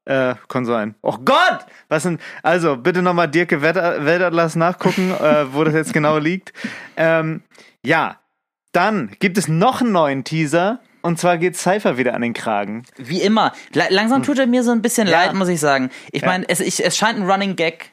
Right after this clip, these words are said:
Speaker 2: von diesem Videoentwicklungsteam zu sein.
Speaker 1: Ja.
Speaker 2: Cy-, achte mal drauf. Cypher kriegt in jedem Cinematic
Speaker 1: Ja, ja.
Speaker 2: richtig auf den Sack.
Speaker 1: Das ist richtig.
Speaker 2: Wirklich, richtig doll.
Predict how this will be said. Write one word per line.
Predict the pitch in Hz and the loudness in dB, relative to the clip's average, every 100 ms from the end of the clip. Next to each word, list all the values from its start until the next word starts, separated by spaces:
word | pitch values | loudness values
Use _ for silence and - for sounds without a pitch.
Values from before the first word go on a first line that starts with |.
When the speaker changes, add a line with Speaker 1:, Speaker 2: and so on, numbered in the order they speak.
| _ | _
Speaker 2:
von | - 170 156 156 | -6 -2 -2 -4
diesem | 143 151 135 139 123 | -6 -6 -4 -4 -4
Videoentwicklungsteam | 147 143 127 120 120 117 - 113 | -2 -2 -2 -2 -4 -6 -8 -10
zu | - | -8
sein. | 107 101 101 - | -6 -6 -6 -6
Speaker 1:
Ja. | 139 143 | -4 -2
Speaker 2:
Cy-, | 175 190 | 0 -2
achte | 196 202 | -2 -2
mal | 151 | 0
drauf. | 123 104 - _ | -2 -4 -8 _
Cypher | - 160 170 | -2 -2 -2
kriegt | 185 151 - | -6 -8 -8
in | 104 | -8
jedem | 98 127 143 | -4 -4 -4
Cinematic | - 123 113 101 - | -6 -4 -2 -2 -2
Speaker 1:
Ja, | 147 | -2
ja. | 139 123 - 117 | -4 -6 -8 -4
Speaker 2:
richtig | 170 180 160 | -2 -2 -4
auf | 117 | -4
den | 117 | -6
Sack. | 98 98 - | -6 -8 -8
Speaker 1:
Das | - 127 127 | -4 -4 -4
ist | 127 | -2
richtig. | 147 269 | 0 0
Speaker 2:
Wirklich, | - 226 214 | -2 -6 -6
richtig | 180 180 170 - | -6 -6 -10 -8
doll. | 107 101 | -6 -6